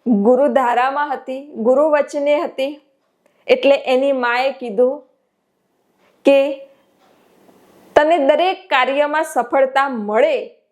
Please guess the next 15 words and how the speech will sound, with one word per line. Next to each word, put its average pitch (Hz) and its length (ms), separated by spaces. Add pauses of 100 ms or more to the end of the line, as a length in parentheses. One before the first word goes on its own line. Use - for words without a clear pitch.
એવા 240 240
આશીર્વચન 240 1040
તો 240 100
આપું 240 520
જ 320 140
છું, 226 380 (220)
પણ 302 120
સાથે 302 480
સાથે 247 460 (340)
એ 349 180
આશીર્વાદ 247 920
પણ 262 180 (140)
આપું 262 360
છું 262 320 (380)
કે 339 160